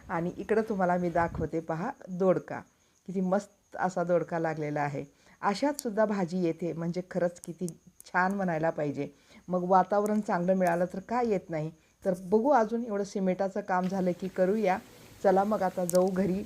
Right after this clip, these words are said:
कडकडून भूक लागलेली आहे. आता वाजलेले आहे तीन आणि आता जेवण करूया. आणि आजची थाळी आहे, सकाळीच मी लवकर उठून स्वयंपाक केलेला होता. आता शाळा आहे म्हटल्यानंतर सातला तर घरच्या बाहेर निघावं म्हणलं तर लवकरच करावं लागेल.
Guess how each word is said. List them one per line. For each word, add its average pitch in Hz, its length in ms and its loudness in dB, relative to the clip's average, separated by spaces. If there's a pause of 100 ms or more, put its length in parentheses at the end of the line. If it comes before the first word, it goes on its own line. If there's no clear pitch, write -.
(140)
कडकडून 196 500 0
भूक 185 300 -2
लागलेली 180 480 2
आहे. 180 320 2 (400)
आता 165 220 -2
वाजलेले 170 460 2
आहे 160 220 2
तीन 220 420 -4 (420)
आणि 170 220 -2
आता 156 240 0
जेवण 170 440 2
करूया. 214 380 0
आणि 190 260 -2 (100)
आजची 285 640 -2 (160)
थाळी 180 300 2
आहे, 160 160 2 (400)
सकाळीच 262 420 2
मी 269 160 4
लवकर 214 280 2
उठून 202 240 -6
स्वयंपाक 185 460 -2
केलेला 170 300 0
होता. 170 280 -4 (400)
आता - 200 -2
शाळा 220 300 6
आहे 220 280 4
म्हटल्यानंतर 208 540 -2
सातला 196 400 -4
तर 208 140 -6
घरच्या 190 320 -2
बाहेर 185 260 0
निघावं 175 320 0
म्हणलं 175 260 -4
तर 185 80 -6
लवकरच 185 460 -2
करावं 143 320 0
लागेल. 139 260 -4